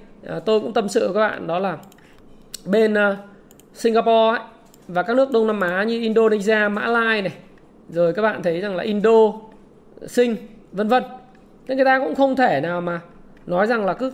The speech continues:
cứ thể là đóng cửa mãi nền kinh tế để mà chống dịch được. Cho nên người ta phải sung, sống chung với lại cái đại dịch này thôi. Vì người ta cũng không biết là khi nào cái virus này nó biến,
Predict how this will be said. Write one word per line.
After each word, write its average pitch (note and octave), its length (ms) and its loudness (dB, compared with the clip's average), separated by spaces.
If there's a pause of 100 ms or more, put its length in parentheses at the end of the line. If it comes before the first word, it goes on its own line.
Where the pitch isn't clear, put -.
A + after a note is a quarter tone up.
cứ C#4+ 140 0
thể C4 200 2
là D#3 80 -4
đóng F3+ 220 -2
cửa A3+ 260 2
mãi A#3 200 -2
nền B3 140 2
kinh A3 120 -2
tế F#3+ 280 2
để G#3 160 -2
mà D3+ 160 -6
chống F#3+ 200 -4
dịch B3 200 -2
được. F#3 140 -4 (380)
Cho A#3+ 100 -2
nên A#3+ 120 2
người A#3+ 100 2
ta A3 100 0
phải D3 240 -2 (100)
sung, C#4 360 -2 (220)
sống G3+ 240 0
chung C4+ 240 2
với B3+ 100 4
lại C#4 140 -4
cái A#3+ 100 -2
đại A#3+ 140 0
dịch F#3+ 160 0
này F#3+ 100 0
thôi. A3 120 2 (460)
Vì F#3+ 60 -4
người A3 40 0
ta C4+ 100 0
cũng D#4 100 -4
không D4+ 120 0
biết G4+ 140 2
là F#4 60 0
khi C#4+ 120 2
nào B3+ 180 2
cái B3+ 120 -4
virus D4+ 280 -2
này D#4 80 -4
nó C#4 100 -4
biến, D4 280 0